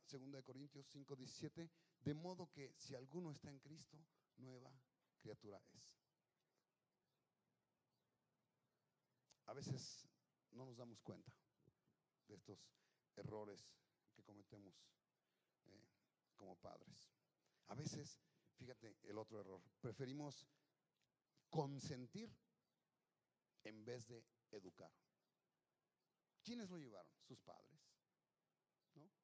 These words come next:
¿A dónde lo llevaron? A donde no tenían que llevarlo. ¿Pero por qué? Porque estaban cediendo ante el capricho del niño. "Tómame a esa mujer porque a mí me agrada".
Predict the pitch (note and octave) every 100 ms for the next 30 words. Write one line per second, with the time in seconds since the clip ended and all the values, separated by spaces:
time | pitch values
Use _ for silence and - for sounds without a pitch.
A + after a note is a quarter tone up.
0 | - C#3+ A3 A3+ F#3+ C3+ G#2+ - - -
1 | G2+ G2 G2+ A2+ A#2+ A2 A2+ D#3 G#2 F2
2 | F#3 F3+ _ _ _ _ _ _ _ _
3 | _ _ D#3+ D#3 F3+ D#3+ F#3+ B2 - -
4 | D#3 - - B3+ C#4 - A#3+ G3+ C4+ C4+
5 | G#3+ G3 C4 - - F3+ F3+ F#3 E3+ F#3
6 | E3+ C4+ D#4 - E3 C#3 C3+ B2+ A2+ G#2
7 | G2+ - - _ - - - _ - -
8 | D4 C#4 G#3 G#3+ B3 C#4 A3+ E3+ F3 B3+
9 | G#3 D#3 - C3 C3 - D#3 D#3+ A3 D3+
10 | C3 D3 G3 F#3 A2+